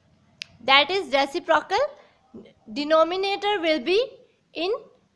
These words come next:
numerator and numerator will be in denominator. This is the reciprocal. This is the reciprocal of above fraction. We have, uh,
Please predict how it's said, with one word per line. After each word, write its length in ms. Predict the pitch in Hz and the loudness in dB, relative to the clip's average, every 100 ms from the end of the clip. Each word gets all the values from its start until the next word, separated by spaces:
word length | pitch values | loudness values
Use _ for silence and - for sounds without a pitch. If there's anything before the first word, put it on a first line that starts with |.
| 233 | -10
numerator 840 | 247 254 247 262 320 359 415 508 640 - - _ | -4 -4 -4 -2 -4 -2 0 0 0 -6 -20 _
and 300 | - 277 285 | -2 0 0
numerator 680 | 285 311 349 403 392 392 392 | -4 -6 -4 -2 -4 -4 -4
will 180 | 302 294 | -4 -4
be 120 | 294 | -6
in 240 | - 370 494 - _ _ _ | -6 -6 -6 -8 _ _ _
denominator. 880 | 190 285 277 254 247 247 226 208 196 | -8 -4 -2 -2 -2 -4 -4 -6 -8
This 240 | 185 262 349 | -8 -10 -6
is 140 | 339 | 0
the 100 | 381 466 403 | 2 2 2
reciprocal. 1000 | 269 262 - 262 247 247 - 214 - - - _ _ _ _ _ - | 2 0 -4 -10 -6 -6 -6 -10 -12 -16 -20 _ _ _ _ _ -12
This 220 | 262 254 | -12 -8
is 140 | 330 | -4
the 180 | 285 359 587 - | 2 4 2 -2
reciprocal 920 | 262 277 285 370 392 - 262 285 302 | -2 -2 0 -2 -2 0 0 0 2
of 240 | 370 622 - - | 2 2 -6 -4
above 380 | 285 285 285 | 2 2 2
fraction. 500 | 247 196 - 214 190 - _ _ _ _ _ _ _ _ | -4 -6 -8 -10 -10 -16 _ _ _ _ _ _ _ _
We 200 | 220 302 | -8 0
have, 280 | 320 339 - | 2 0 0
uh, 280 | 269 269 277 | 0 2 0